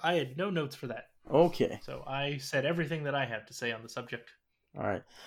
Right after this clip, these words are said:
Speaker 1: Good scene.
Speaker 2: Um, last section. The Quinjet arrives in Hive's town. It opens,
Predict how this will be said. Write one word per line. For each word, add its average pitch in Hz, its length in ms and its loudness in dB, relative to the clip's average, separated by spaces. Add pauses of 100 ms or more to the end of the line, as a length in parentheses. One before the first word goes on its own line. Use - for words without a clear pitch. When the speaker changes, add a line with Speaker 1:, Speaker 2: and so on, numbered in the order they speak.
(140)
Speaker 1:
Good 147 320 -4
scene. - 440 -12 (640)
Speaker 2:
Um, 117 540 8
last 196 500 10
section. 113 600 6 (1000)
The 127 100 2
Quinjet 240 420 10
arrives 165 340 10
in 143 120 6
Hive's 135 320 6
town. 104 400 2 (340)
It 170 100 6
opens, 135 580 6